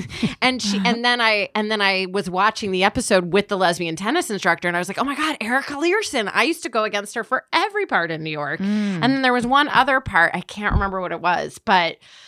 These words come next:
Speaker 1: I, so I auditioned for it, hadn't seen it, and then j-,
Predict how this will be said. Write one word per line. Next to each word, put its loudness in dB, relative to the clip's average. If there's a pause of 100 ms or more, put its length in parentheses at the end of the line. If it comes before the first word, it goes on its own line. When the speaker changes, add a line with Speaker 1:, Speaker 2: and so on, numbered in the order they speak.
(540)
Speaker 1:
I, 6 (120)
so 2
I 6
auditioned 0
for 4
it, 0
hadn't 0
seen -2
it, -2
and -2
then 0 (120)
j-, -6